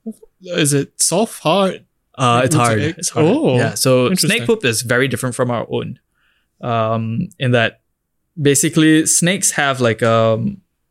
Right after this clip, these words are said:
Speaker 2: a multi-purpose hole called the cloaca.
Speaker 1: The, okay.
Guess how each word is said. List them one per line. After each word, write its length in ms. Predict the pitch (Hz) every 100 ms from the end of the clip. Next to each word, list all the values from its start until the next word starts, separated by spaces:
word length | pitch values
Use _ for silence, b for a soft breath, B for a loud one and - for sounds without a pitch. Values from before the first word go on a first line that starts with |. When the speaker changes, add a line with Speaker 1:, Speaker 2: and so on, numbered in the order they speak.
| _ _
Speaker 2:
a 40 | 135
multi-purpose 880 | 123 117 131 120 113 117 - - -
hole 340 | - 123 113
called 240 | - 131 117
the 80 |
cloaca. 560 | 113 120 110 104 120 113 - _ _
Speaker 1:
The, 160 | - 127 _ _ _
okay. 460 | 160 156 135 190